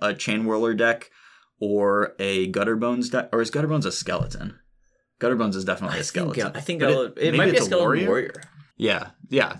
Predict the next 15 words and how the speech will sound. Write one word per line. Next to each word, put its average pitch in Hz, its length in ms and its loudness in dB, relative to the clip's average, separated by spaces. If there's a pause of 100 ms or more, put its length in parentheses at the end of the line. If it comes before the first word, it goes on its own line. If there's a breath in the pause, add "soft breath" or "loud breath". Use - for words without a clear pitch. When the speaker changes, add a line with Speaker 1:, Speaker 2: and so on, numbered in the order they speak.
Speaker 1:
So 151 200 4
Gutterbones 180 520 4
is 120 80 -6
a 123 80 2
skeleton 110 400 0
warrior, 165 520 2
so 127 160 0
I, 113 240 0
I 104 300 2 (260)
think 127 200 -2
that 110 200 2
it's - 260 -4 (260)
very 113 300 0
possible 101 460 -2
that 92 180 -4